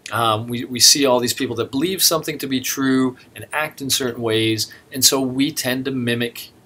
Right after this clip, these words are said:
those actions. In fact, we've found so-called mirror neurons in the brain <clears throat> that we, that we know, um,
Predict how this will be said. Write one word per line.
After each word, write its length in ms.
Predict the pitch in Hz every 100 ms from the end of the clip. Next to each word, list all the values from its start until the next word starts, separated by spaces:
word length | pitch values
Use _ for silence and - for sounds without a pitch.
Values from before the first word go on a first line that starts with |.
| -
those 320 | 107 104 -
actions. 520 | 120 135 - - - - - -
In 80 | 120
fact, 280 | - 135 131
we've 160 | 123
found 280 | - 135 135
so-called 460 | - 120 120 107 104
mirror 360 | 123 214 180
neurons 480 | 101 90 87 87 -
in 60 | 98
the 80 | 92
brain 500 | 120 139 139 95 90 -
<clears throat> 120 | -
that 640 | 202 165 120 95 123 120
we, 340 | 123 120 117 110 - _ _ _ _ _ - -
that 120 | 127
we 160 | 123 131
know, 760 | 127 135 196 175 107 104 107 - - - -
um, 440 | 117 117 113 110